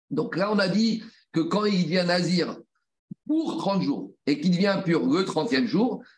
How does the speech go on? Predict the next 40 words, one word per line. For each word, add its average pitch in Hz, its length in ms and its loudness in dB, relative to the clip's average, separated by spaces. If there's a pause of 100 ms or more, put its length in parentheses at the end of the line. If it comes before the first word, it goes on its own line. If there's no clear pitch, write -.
(100)
même 208 240 2
Rabbi 190 560 2
Eliezer 170 380 0
sera 160 240 0
d'accord 165 360 0
qu'il 165 120 -2
n'y 156 40 -2
a - 20 -12
pas 175 100 0
de 170 100 2
cliquet, 180 480 -2
Soter 190 540 0
et 214 80 0
Takol. 160 400 0
Pourquoi ? 135 580 0 (260)
Lo 240 380 2
Parig 202 340 0
Rabbi 160 380 0
Eliezer, 147 320 -2
de 175 80 -2
Amar 180 240 0
Shkemin. 190 300 2 (400)
Pourquoi 202 240 0
ici 196 200 0
Rabbi 190 220 4
Eliezer, 185 240 2
il 175 80 2
n'est - 80 0
pas 156 100 0
correct ? 156 380 -2
Parce - 140 -14
qu'on 135 60 -6
l'a 143 80 0
déjà 233 120 2
dit, 208 240 0
quand 175 140 2
il 185 60 2
dit 208 120 2
trente 202 340 0
jours, 202 380 0